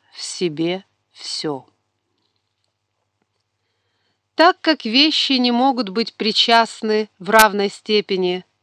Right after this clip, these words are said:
самому равенству бытия, Бог в своей вечности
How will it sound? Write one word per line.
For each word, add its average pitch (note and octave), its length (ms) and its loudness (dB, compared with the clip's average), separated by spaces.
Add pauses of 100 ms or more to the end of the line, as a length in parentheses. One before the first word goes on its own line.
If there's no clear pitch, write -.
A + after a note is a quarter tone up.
(140)
самому G#3 760 0 (260)
равенству F#3 680 -4
бытия, F#3 560 -4 (1300)
Бог A#3 720 -2
в - 80 -20
своей G#3+ 440 0
вечности E3+ 840 -6